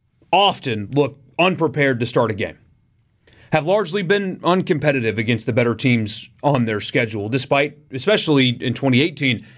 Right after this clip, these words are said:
having the talent to be able to do so, constantly making egregious mistakes penalty-wise. They were one of the most penalized teams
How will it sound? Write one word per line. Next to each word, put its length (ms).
having 400
the 80
talent 420
to 100
be 200
able 220
to 80
do 220
so, 340
constantly 640
making 640
egregious 600
mistakes 640
penalty-wise. 720
They 100
were 100
one 120
of 40
the 60
most 180
penalized 420
teams 300